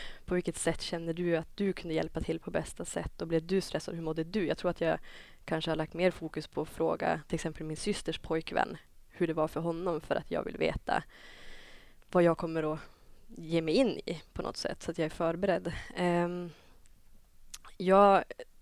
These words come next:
tror ibland att det kan kännas jobbigare för den som inte är, eh, just i, i det skedet att man ska föda.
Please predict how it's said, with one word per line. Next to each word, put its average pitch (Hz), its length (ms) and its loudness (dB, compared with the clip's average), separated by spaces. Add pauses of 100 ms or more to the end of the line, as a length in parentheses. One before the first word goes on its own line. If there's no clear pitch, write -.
tror 220 440 4 (160)
ibland 202 640 4
att - 400 0 (680)
det 208 100 2
kan 180 500 6
kännas 165 380 2
jobbigare 185 600 4
för - 140 2
den 202 200 4
som - 200 -6
inte 165 380 0
är, 196 380 4 (420)
eh, 190 520 0 (160)
just - 440 -4
i, 190 260 2 (840)
i 202 140 0
det 185 120 6
skedet 180 320 4
att 180 140 2
man 180 140 -2
ska - 160 -4
föda. 180 520 2